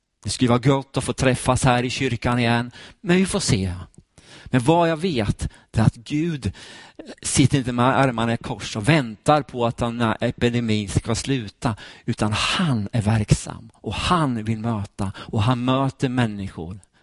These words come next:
just idag. Om man nu skulle sammanfatta lite kort här,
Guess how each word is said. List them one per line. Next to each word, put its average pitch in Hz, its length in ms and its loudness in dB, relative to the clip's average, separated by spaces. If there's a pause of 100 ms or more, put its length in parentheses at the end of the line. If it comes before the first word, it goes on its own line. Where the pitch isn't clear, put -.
(380)
just - 500 -4
idag. 110 420 -6 (440)
Om 139 240 0
man 147 140 2
nu 139 80 0
skulle 131 260 2
sammanfatta 127 680 2
lite 127 240 0
kort 123 260 -2
här, 117 260 4